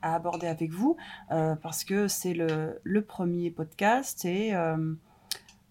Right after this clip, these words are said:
euh, je pense que ce serait bien de,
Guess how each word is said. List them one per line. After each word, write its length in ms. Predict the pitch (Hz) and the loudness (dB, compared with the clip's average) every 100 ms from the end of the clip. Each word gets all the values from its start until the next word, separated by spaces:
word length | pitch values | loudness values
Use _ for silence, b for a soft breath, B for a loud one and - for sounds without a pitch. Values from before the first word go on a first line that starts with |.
| 165 | -2
euh, 380 | 156 151 - - 50 - _ _ _ 170 | -2 -2 -4 -8 -12 -18 _ _ _ -4
je 160 | 160 | -2
pense 300 | 160 208 233 | 2 2 2
que 280 | - 170 160 | -2 0 0
ce 160 | 160 156 | -2 -6
serait 220 | - 147 | -4 -4
bien 260 | 147 175 202 | 0 0 0
de, 560 | 165 156 160 - - | -2 -6 -8 -10 -12